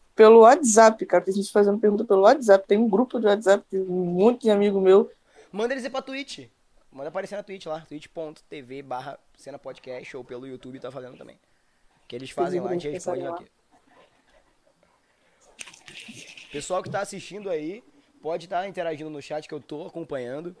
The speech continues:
Speaker 2: Lembrando que esse aqui é o primeiro Cenacast ao vivo do ano. A gente tá meio cambaleado, né? Tivemos um erro aqui no começo, tá? É,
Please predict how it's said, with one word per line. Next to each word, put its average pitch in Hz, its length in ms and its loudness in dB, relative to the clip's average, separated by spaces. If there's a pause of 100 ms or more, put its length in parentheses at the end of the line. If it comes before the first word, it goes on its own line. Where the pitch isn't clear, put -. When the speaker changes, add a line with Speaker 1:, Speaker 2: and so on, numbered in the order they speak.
(260)
Speaker 2:
Lembrando 127 260 -14
que 160 60 -12
esse 151 100 -12
aqui 151 120 -12
é 165 40 -4
o 165 60 -8
primeiro 180 600 -8
Cenacast 170 460 -10
ao 156 60 -8
vivo 143 180 -16
do 127 180 -14
ano. 147 180 -12
A 151 40 -14
gente 143 140 -18
tá 147 120 -12
meio 156 340 -12 (240)
cambaleado, 131 600 -8
né? 127 60 -16
Tivemos 127 260 -18
um 127 40 -14
erro 131 220 -14
aqui 123 120 -20
no 127 80 -18
começo, 165 520 -16 (640)
tá? 120 240 -14 (420)
É, 107 360 -14